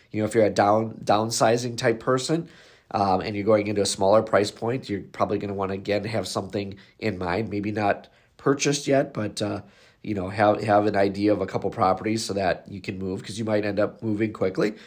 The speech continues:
or you might be waiting a little while. Um, and again, if you're building or something like that, you're gonna wanna be really careful not to sell your home until your new home is almost done.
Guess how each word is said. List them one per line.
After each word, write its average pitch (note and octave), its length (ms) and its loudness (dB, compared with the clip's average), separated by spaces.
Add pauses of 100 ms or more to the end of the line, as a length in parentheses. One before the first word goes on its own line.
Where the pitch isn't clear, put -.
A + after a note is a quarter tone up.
(220)
or D#3 100 4
you F3+ 80 2
might E3+ 140 2
be F3 80 2
waiting F3 300 2
a D3 60 -4
little G#2+ 200 -4
while. - 400 -6 (580)
Um, G2 280 2
and A#2 120 -2
again, G#2+ 200 0
if G#2+ 120 -4
you're G2+ 80 -4
building G2 540 0
or A#2 80 0
something A2+ 320 -4
like G#2+ 160 -2
that, G2+ 160 0
you're G#2 140 -8
gonna E2+ 220 -10
wanna F#2+ 180 -6
be F2 120 -6
really A#2+ 260 2
careful A2 540 2 (240)
not G#2 280 0
to - 80 0
sell A2 320 4
your B2+ 140 0
home F#2 380 -2
until F2 460 0
your G2 120 -6
new G#2+ 200 -2
home F#2+ 200 -2
is G2 140 -4
almost D#2 380 -6
done. D2+ 280 -8